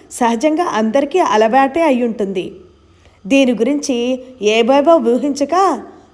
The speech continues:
పెద్దగా ఆలోచించక పుట్టినరోజుకి చీర కట్టుకొని సరదాగా కాలం గడుపు." ఇట్లు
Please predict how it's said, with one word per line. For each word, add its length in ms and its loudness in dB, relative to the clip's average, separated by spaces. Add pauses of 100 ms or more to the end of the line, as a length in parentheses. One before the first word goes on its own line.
(100)
పెద్దగా 360 2
ఆలోచించక 1120 0 (400)
పుట్టినరోజుకి 600 2
చీర 300 0
కట్టుకొని 680 -2 (240)
సరదాగా 640 2
కాలం 400 2
గడుపు." 440 -4 (600)
ఇట్లు 400 -2